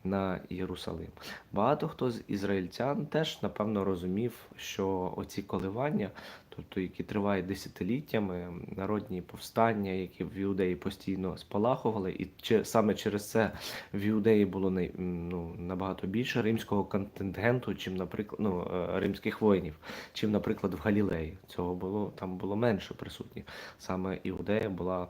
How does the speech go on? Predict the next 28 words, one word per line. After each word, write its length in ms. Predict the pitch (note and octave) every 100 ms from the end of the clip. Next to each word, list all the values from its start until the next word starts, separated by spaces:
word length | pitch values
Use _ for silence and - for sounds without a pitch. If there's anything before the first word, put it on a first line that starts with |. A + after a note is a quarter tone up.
| - - - - -
е, 100 | F2
виведена 720 | E2+ A2 A2+ G#2+ F2+ E2+ E2+
з, 220 | E2+ - F2+
е, 360 | F2+ F2 E2+ - - - - -
під, 380 | - G2+ G2 -
е, 60 | A#1+ E2+ G1+ - - - -
як 200 | - F#2+
територія 580 | - G2+ G2 G#2+ G2 F#2
царська, 600 | - A#2+ C#3 - - B2
а 100 | -
була 220 | G2 G2
приєднана 640 | F#2 - F#2+ G#2 A2 G2 F#2+
як 320 | F#2 G2 - F2+
от, 300 | F2+ - F#2
е, 420 | F2+ F2+ F2+ E2+ - - - - -
частина 460 | - F#2 A2+ G#2+
Римської 400 | G2 G2 - F#2
імперії 480 | F2+ A2+ B2 G2+ -
і 20 |
безпосередньо 640 | G2 F#2+ - F#2 G2+ A2 G#2+
підпорядкувалася 1040 | G2 F#2+ - F2 - - F#2+ G2+ F#2+ -
імператору, 760 | F#2 F#2 E2 F2+ F#2 - F2 F2
а 80 | F#2+
навіть 300 | F#2 F2+ -
не 60 | -
сенату, 380 | E2+ G2 A2+
тому 280 | - F2+ F2
що 200 | - -